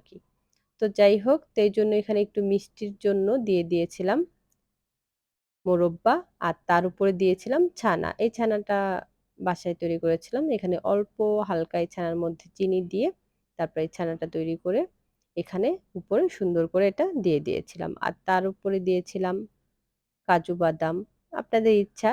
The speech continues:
এগুলো সবই অপশনাল। আমি just দেখানোর চেষ্টা করেছি যে এই পুষ্টিগুণ সম্পূর্ণ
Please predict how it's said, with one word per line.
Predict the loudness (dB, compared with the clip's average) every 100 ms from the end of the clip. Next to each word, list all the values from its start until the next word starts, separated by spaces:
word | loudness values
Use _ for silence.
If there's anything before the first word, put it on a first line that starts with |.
| 2
এগুলো | 2 2 0
সবই | 4 2 6
অপশনাল। | 4 2 -2 0 0 0
আমি | 0 -2
just | 0 -2 -2 -10
দেখানোর | -4 -4 -2 -4 -4
চেষ্টা | -4 -6 -4 -4
করেছি | 0 -2 -2 -8 -10 _ _ _ _
যে | 0 0 2
এই | 2 0
পুষ্টিগুণ | -2 -4 -4 -4 -4 -2 -2 -2
সম্পূর্ণ | 0 -2 -2 0 2 2